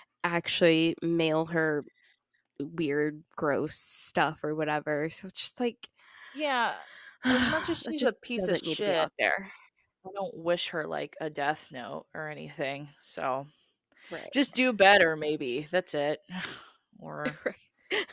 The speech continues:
Speaker 1: <laughs> Right.
Speaker 2: have that
Speaker 1: Just do
Speaker 2: weird
Speaker 1: better.
Speaker 2: immigrant
Speaker 1: We just want you to do
Speaker 2: that boring.
Speaker 1: better. Yeah.
Speaker 2: Yeah.
Speaker 1: <laughs> Yeah.
Speaker 2: So fucking Brianna. Do better, Brianna. Um,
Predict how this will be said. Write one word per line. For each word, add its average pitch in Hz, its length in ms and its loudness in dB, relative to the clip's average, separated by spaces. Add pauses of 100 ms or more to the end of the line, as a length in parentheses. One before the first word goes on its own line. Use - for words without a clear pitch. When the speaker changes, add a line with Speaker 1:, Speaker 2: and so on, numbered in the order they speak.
(120)
Speaker 1:
<laughs> - 280 -10
Right. - 640 -6 (140)
Speaker 2:
have 180 120 2
that 185 140 4
Speaker 1:
Just 170 220 2
do 349 100 6
Speaker 2:
weird - 20 2
Speaker 1:
better. 214 280 2
Speaker 2:
immigrant - 20 -4
Speaker 1:
We 202 100 -4
just 247 200 -4
want 277 180 -2
you 247 120 -2
to 226 60 -6
do 220 120 -4
Speaker 2:
that 185 220 -2
boring. - 300 -2
Speaker 1:
better. 147 80 -14 (420)
Yeah. 208 340 6
Speaker 2:
Yeah. 160 80 -2 (680)
Speaker 1:
<laughs> - 260 -14
Yeah. - 120 -4
Speaker 2:
So 165 420 2 (1160)
fucking 156 680 -4 (600)
Brianna. 151 640 -6 (180)
Do 208 120 -4
better, 202 240 4
Brianna. 170 500 -2 (640)
Um, 143 360 -12